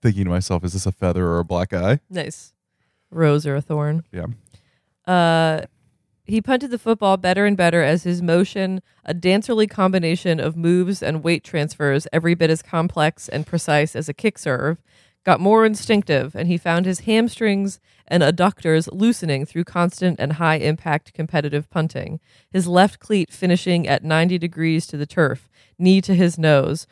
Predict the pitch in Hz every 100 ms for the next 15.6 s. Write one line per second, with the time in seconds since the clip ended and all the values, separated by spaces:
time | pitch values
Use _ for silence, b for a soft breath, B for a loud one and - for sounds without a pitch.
0 | _ _ 165 175 - 220 - - 175 147
1 | 143 151 151 160 160 - 156 - 165 165
2 | 175 156 151 165 - 170 165 156 160 175
3 | 180 170 156 156 160 - 185 165 147 139
4 | - - 175 185 165 170 170 196 190 175
5 | - 185 180 190 185 180 165 - 151 -
6 | - 156 b b b - 170 180 190 220
7 | - 208 202 202 180 160 165 180 175 208
8 | - 160 170 151 160 185 175 170 160 151
9 | 160 151 151 160 175 170 160 151 - 175
10 | 160 165 165 160 160 - 151 131 139 b
11 | b - 160 - 185 185 - 175 165 160
12 | 156 - 156 - 156 143 - 160 156 147
13 | - 156 147 135 131 - b b 175 175
14 | 185 190 170 175 170 175 - 214 190 160
15 | 143 143 151 - 165